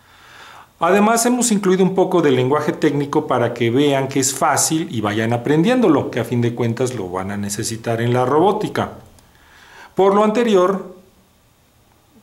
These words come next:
pido, eh, su consideración al hacer sus comentarios. Avancemos.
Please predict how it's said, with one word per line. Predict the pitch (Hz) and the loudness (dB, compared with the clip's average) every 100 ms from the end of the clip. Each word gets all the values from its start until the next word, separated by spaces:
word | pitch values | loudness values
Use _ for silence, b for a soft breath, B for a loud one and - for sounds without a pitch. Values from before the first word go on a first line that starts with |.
| _ _ _ | _ _ _
pido, | 185 170 170 175 180 - 123 | 0 4 4 4 0 -2 -2
eh, | 120 117 113 | 0 -2 -2
su | - 214 | 0 0
consideración | 220 208 202 160 - - 143 151 | 2 2 2 2 0 0 0 0
al | 113 | 0
hacer | 101 123 120 | 0 -2 -2
sus | - 127 - | -4 -2 -2
comentarios. | 123 107 95 95 78 - - - - _ _ _ _ _ _ _ _ _ _ _ - | -2 -2 -4 -8 -12 -16 -16 -16 -16 _ _ _ _ _ _ _ _ _ _ _ -2
Avancemos. | 147 151 151 135 95 - - - | 0 0 0 -2 -4 -10 -12 -16